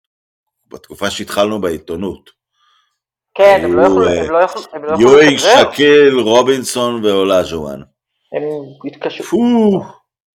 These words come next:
Speaker 2: לא, אין מה, אין מה
Speaker 1: לא,
Speaker 2: להשוות.
Speaker 1: אתה, ת-, תראי, אולאז'ואן היה מצליח גם היום, כי הוא גם
Speaker 2: נכון.
Speaker 1: מבחינה אישיותית, ודיברנו על,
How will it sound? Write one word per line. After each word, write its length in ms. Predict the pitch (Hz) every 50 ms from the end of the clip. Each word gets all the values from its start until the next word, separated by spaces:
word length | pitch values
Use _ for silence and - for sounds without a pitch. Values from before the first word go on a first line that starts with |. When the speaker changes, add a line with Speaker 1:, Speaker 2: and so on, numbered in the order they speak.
| _ _ _
Speaker 2:
לא, 240 | 160 160 175 175 170
אין 140 | 160 - 175
מה, 60 | 190 180 - - - - - - - - 175 170 - - - _ - - - - - _ -
אין 180 | 180 180 202
מה 80 | 220 220
Speaker 1:
לא, 60 | -
Speaker 2:
להשוות. 340 | - - 160 160 160 160 156
Speaker 1:
אתה, 140 | - 190 220 208 143 147 151 139 139 143 147 147
ת-, 360 | 190 196 165 135 143 139 -
תראי, 420 | 185 190 190 185 175 147 135 131 123
אולאז'ואן 540 | 127 147 165 185 185 165 185 180 165 156
היה 160 | 147 139 139 135
מצליח 460 | 139 139 135 - 131 131 123 117 101
גם 240 | 104 117 113 110 107
היום, 400 | 104 101 107 117 117 113 107 101
כי 120 | - 90
הוא 140 | 87 85 82
גם 200 | 90 92 90 92
Speaker 2:
נכון. 180 | 92 92 180
Speaker 1:
מבחינה 300 | 156 - 98 98 104 104
אישיותית, 880 | 107 110 104 - - 95 98 95 92 90 - 123 123 117 107 101 - -
ודיברנו 640 | 82 82 85 82 90 87 87 98 101 101 98 92 90
על, 140 | 90 90